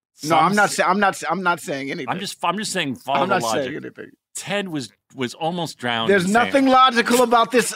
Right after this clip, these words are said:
Speaker 1: at, from the beginning, <laughs> dude. Then you can't follow the logic. There's no
Speaker 2: Bill,
Speaker 1: way.
Speaker 2: Bill, Bill phoned this one in. I'm sorry.
Speaker 1: <laughs>
Speaker 2: Although it was written by Tad Quill, who's a very talented writer, and I love him. But this one's got some gaps in it.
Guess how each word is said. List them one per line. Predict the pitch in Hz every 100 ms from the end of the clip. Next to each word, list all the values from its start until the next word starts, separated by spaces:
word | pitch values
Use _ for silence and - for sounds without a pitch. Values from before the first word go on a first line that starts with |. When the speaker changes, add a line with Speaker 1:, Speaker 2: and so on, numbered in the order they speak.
| -
Speaker 1:
at, | 208 208
from | 233 233
the | 226
beginning, | 220 214 254 233 185
<laughs> | 175 - - - - - 165 -
dude. | 294 - _ - - -
Then | 190 226
you | 247
can't | - 254 269
follow | - 240 226 208
the | 190
logic. | 185 170 160 143 - _ 180
There's | 190 202
no | 190 214
Speaker 2:
Bill, | 190
Speaker 1:
way. | 247 220 170 147 -
Speaker 2:
Bill, | 160 170 170 156 - -
Bill | 170 190
phoned | - 139 123
this | 123 -
one | 107 107
in. | 101
I'm | 92 95
sorry. | - 101 175 170 - - - - 466 440 - _ _
Speaker 1:
<laughs> | - _ _ - _ _ _ _
Speaker 2:
Although | 127 135 135
it |
was | 139
written | 127 180
by | 151 127
Tad | - 117 104
Quill, | - 107 95
who's | 101 104
a |
very | 101 117 117
talented | 101 101 95 95
writer, | 92 90
and | 87 92
I | 95
love | 95 85
him. | 85 -
But | 98 101
this | 131 -
one's | 113 98
got | 107 90
some | 101
gaps | 87 95 92 -
in | 101
it. | 92